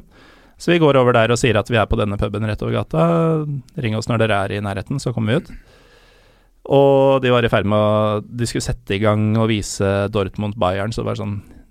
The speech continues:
ingen hast, vi kjøper oss en pils og bare koser oss. Og så kommer plutselig sånn tjue tredve folk beinende inn,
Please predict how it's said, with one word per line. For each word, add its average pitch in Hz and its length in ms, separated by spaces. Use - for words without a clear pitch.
ingen 135 200
hast, 139 280
vi 131 160
kjøper 120 300
oss 123 100
en 117 60
pils 110 320
og 120 80
bare 110 220
koser 113 280
oss. - 200
Og 127 80
så 190 100
kommer 127 240
plutselig 147 380
sånn 156 100
tjue 123 300
tredve 120 240
folk 131 160
beinende 143 480
inn, 170 240